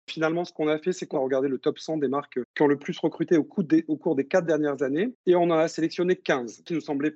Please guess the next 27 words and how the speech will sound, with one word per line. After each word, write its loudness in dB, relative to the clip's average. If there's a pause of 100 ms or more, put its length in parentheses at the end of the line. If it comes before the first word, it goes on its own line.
(200)
pertinentes -4
à -2
la -2
fois -6
en -6
termes -4 (140)
de -2
diversité 0
de -2
secteurs, 4
de -8 (140)
typologie -4
de -4
marques, 4
de, -8 (100)
des -4
marques -2
qui -16
sont -10
présentes -4
sur -12
plusieurs -6
catégories -2
versus -6
des -4
marques -6
monocatégories. 4